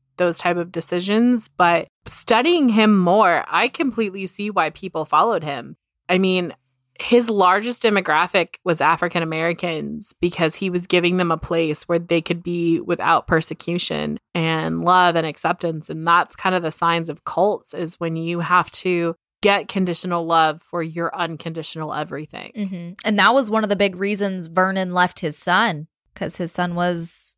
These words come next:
Speaker 2: biracial. So he was like, he would have, he, he's like, "In my brain, I thought he would have been safer here."
Speaker 1: Right, because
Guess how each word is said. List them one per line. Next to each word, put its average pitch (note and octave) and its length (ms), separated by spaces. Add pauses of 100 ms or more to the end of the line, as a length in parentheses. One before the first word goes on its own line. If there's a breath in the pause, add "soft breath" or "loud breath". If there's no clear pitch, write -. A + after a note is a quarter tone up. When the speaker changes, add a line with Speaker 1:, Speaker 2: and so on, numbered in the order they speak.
Speaker 2:
biracial. F3+ 540
So F3 200
he E3+ 220
was E3 200
like, E3 240
he F#3+ 140
would F#3 160
have, F3+ 180
he, - 160
he's G3 380
like, E3 220 (180)
"In E3+ 140
my F3 220
brain, G3 380
I D#3 240
thought F#3 300
he G3 200
would F#3 160
have F3+ 160
been F3 200
safer E3 400
here." C#3+ 340 (380)
Speaker 1:
Right, A3 380 (120)
because F#3+ 560